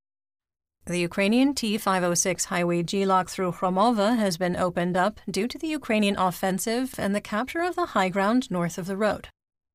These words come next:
In northern Bakhmut, P M C Wagner claims their forces were able to advance along Medvedeva, Tolbukhina, and Levchenko streets from the post office in the direction of the T five oh six highway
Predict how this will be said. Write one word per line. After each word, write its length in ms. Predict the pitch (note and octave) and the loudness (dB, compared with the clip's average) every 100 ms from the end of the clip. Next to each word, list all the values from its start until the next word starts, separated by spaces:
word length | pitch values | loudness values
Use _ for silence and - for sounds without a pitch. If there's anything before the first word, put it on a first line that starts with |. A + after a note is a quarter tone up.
| _ _ _ _ _ _ _ _ _ | _ _ _ _ _ _ _ _ _
In 280 | F3+ F3+ F3 | -4 -2 0
northern 380 | F3+ A3 A#3 G#3 | 2 2 2 2
Bakhmut, 560 | F3+ F3 - F3+ - - | 0 0 -2 0 -2 -4
P 120 | G#3 | -2
M 180 | B3+ E4+ | 0 0
C 160 | D#4+ B3+ | 0 0
Wagner 420 | F#3+ F#3 F#3 F#3+ | 2 2 2 0
claims 420 | - F#3+ F#3 G3+ | 0 2 2 2
their 160 | F#3+ F3+ | 0 0
forces 500 | F#3+ F#3 G3 G#3+ G3+ | 0 0 0 -2 0
were 140 | F3+ | 0
able 300 | F#3 G3 B3 | 0 0 0
to 140 | C4 | 2
advance 420 | B3 F#3 F3+ G3+ A3 | 0 2 2 2 0
along 320 | G3+ F#3 F3+ | 2 2 2
Medvedeva, 800 | F3 E3+ F#3+ G3+ G#3 F#3 G3+ G#3+ _ | 0 0 2 2 2 0 0 -2 _
Tolbukhina, 760 | - G3 F#3 A#3+ - A3+ G3 G3 | -4 -2 2 0 0 0 2 2
and 200 | F#3+ F3+ | 2 0
Levchenko 600 | F3 E3+ - G#3+ G#3+ G3+ | 0 -2 -2 -2 0 -2
streets 400 | - F#3 F#3 B3 | -2 -4 -4 -4
from 220 | - F3 | -2 -2
the 80 | E3+ | -2
post 360 | - A3+ A#3+ G3+ | -2 -2 0 0
office 480 | F3+ F3 G3+ G#3 | 0 0 -4 -4
in 160 | - G3+ | -2 -2
the 80 | D4 | 0
direction 440 | D#4 C4+ C4 B3+ | 0 0 0 2
of 100 | A#3+ | 2
the 100 | A#3 | 0
T 280 | A#3+ - G#3+ | -4 -4 -4
five 280 | B3 A#3 A3 | 0 0 0
oh 100 | A3 | 0
six 300 | A3 F#3+ - | 0 -2 -2
highway 460 | A#3 A#3+ G3 F#3+ | 0 2 4 2